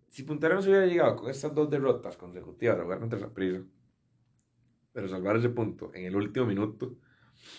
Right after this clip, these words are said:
eh, es un equipo, es un equipo que, que vive, que vive de esto, que vive de,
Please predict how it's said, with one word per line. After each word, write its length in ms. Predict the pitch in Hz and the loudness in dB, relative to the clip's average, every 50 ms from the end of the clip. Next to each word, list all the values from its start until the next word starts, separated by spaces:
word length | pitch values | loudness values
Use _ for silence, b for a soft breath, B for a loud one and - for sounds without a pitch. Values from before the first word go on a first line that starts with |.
| b b b b _ _ _ _ _ _ _ _ _ _ _ _ _ | b b b b _ _ _ _ _ _ _ _ _ _ _ _ _
eh, 200 | - 87 95 - - | -6 -6 -2 2 4
es 160 | 127 127 123 190 | 4 6 8 8
un 60 | 185 | 6
equipo, 280 | 165 - 170 170 - | 6 6 2 0 0
es 160 | - 160 160 180 | 2 2 4 4
un 80 | 185 | 4
equipo 300 | 170 156 170 - 170 160 | 4 2 2 0 -2 -4
que, 240 | - - - - - | -6 -8 -12 -16 -12
que 160 | - - 110 | -4 2 4
vive, 320 | 113 127 147 151 139 - - | 6 8 8 8 6 6 2
que 100 | - 110 | 0 2
vive 220 | 117 127 143 131 | 4 6 6 6
de 100 | 113 113 | 6 6
esto, 260 | 117 113 - - - - _ _ _ _ _ _ _ _ _ _ _ _ _ _ _ _ _ _ | 4 0 -4 -12 -18 -20 _ _ _ _ _ _ _ _ _ _ _ _ _ _ _ _ _ _
que 140 | - 117 120 | 2 6 8
vive 220 | 123 139 156 175 180 | 8 10 10 10 10
de, 380 | 175 165 151 131 117 - - | 10 10 8 8 4 0 -4